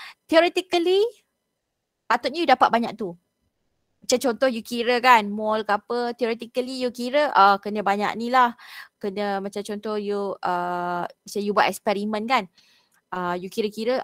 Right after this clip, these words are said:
uh, sepatutnya dapat, let's say you dapat, uh, dua belas mol ataupun dua belas gram. Sebab, uh,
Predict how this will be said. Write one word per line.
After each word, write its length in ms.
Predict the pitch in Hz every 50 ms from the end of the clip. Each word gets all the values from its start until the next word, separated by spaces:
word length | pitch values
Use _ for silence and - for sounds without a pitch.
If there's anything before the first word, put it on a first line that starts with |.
| -
uh, 160 | 170 170 175 175
sepatutnya 720 | 170 - - - 175 175 - 170 190 240 262 269 285 285
dapat, 640 | 262 233 185 - _ - 202 196 196 196 190 - -
let's 160 | - 170 -
say 160 | - 208 208
you 80 | 196 190
dapat, 640 | 180 175 175 175 _ - 185 180 180 180 180 175 - _ - -
uh, 400 | 175 170 170 170 165 165 165 165
dua 80 | 185
belas 320 | 180 170 190 185 - - -
mol 320 | 190 180 165 165 170 175 - _ _
ataupun 320 | - - 170 - 196 214 208
dua 160 | 190 190 185
belas 240 | 180 202 214 - -
gram. 320 | - 190 208 165 - 175
Sebab, 320 | 175 - 196 208 254 - - _ - 202
uh, 240 | 202 202 196 196